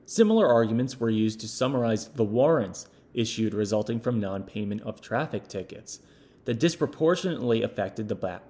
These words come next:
black population who received tickets but did not pay them at a higher rate than other groups. The New York Times deemed the riots understandable when,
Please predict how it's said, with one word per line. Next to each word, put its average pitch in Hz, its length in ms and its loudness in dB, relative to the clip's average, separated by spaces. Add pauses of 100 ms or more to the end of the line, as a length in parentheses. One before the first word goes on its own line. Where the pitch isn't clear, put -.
black 107 300 0
population 98 840 -4 (760)
who 151 100 0
received 185 560 0
tickets 113 460 -2 (220)
but 123 140 0
did 120 120 2
not 117 260 0
pay 170 280 2
them 107 320 2
at 110 80 -2
a 107 40 0 (120)
higher 101 280 0
rate 98 360 -6
than 107 200 -2
other 90 220 -8
groups. - 640 -4 (1300)
The - 60 2
New 160 80 4
York 139 180 4
Times 143 340 0
deemed 175 340 2
the 147 60 4
riots 107 320 2
understandable 107 680 -2
when, 110 480 0